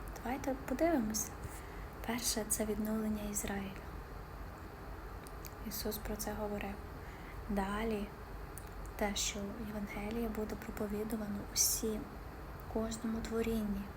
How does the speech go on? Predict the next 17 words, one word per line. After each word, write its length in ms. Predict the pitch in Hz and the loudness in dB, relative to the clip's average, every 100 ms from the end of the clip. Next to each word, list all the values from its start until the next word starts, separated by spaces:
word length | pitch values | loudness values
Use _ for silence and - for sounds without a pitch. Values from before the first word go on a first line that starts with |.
| - | -6
по 60 | |
всій 300 | 208 - 208 | 0 2 2
землі. 320 | 214 233 220 202 | 0 0 0 0
І 20 | 202 | 0
ми 100 | 202 202 | -2 0
бачимо, 380 | 240 269 214 202 | 0 0 -2 -2
що 180 | 202 - 196 202 - - - - - - | -2 0 -2 -4 -8 -8 -8 -8 -8 -6
проповідується 800 | - 208 208 208 226 226 233 - | -6 -4 -2 0 2 2 2 0
усім. 400 | 240 - 302 311 - - - - - - - - - - - - - | 0 2 4 4 4 -2 -4 -6 -6 -8 -8 -8 -8 -6 -6 -6 0
І 140 | 226 208 202 - - - | 2 2 0 -6 -10 -8
третій 360 | - 302 - - | -4 -4 -4 -4
такий 300 | - - 214 202 - - | -4 0 0 0 -4 2
факт: 320 | 202 196 - - - - - - - - - - - - - | 4 4 0 -6 -8 -8 -8 -8 -8 -8 -8 -8 -8 -8 -6
що 240 | - - 226 | -2 2 2
усі 520 | - 220 - 220 214 | 4 4 4 6 4
імперії, 880 | 208 202 - 208 214 220 202 202 196 - - - - - | 2 -2 -2 0 0 0 0 0 -2 -6 -8 -8 -8 -2
царства 680 | - - 202 208 - - 208 | 0 2 0 0 -2 -2 -4